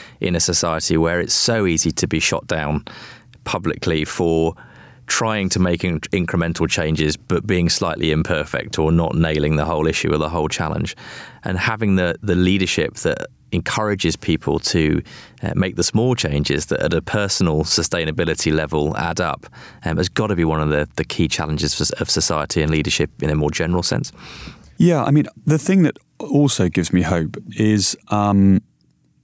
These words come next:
Speaker 2: you know, but, I mean, maybe I'm a bit naive and a little bit, you know, uh, sort of think, think what I want to hear in some respects, but the consumer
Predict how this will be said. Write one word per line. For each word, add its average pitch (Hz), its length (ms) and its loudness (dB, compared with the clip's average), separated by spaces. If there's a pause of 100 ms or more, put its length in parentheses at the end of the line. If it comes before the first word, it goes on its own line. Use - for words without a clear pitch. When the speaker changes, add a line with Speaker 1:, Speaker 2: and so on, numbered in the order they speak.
Speaker 2:
you 82 100 -4
know, - 200 -12
but, - 120 -6
I - 60 -10
mean, 101 240 2
maybe 104 260 4
I'm 101 120 4
a 95 80 2
bit 95 160 -2
naive 101 560 6
and 95 100 6
a 95 60 6
little 98 240 2
bit, 95 280 -2
you 117 120 0
know, 87 180 -2 (500)
uh, - 200 -8
sort - 240 -2
of - 80 -2 (420)
think, - 420 0 (180)
think - 320 0
what 107 100 4
I 104 60 4
want 110 260 2
to 98 80 2
hear 117 340 4
in 87 80 2
some 90 200 2
respects, - 380 -2
but - 200 -2 (840)
the 156 80 2
consumer 165 640 4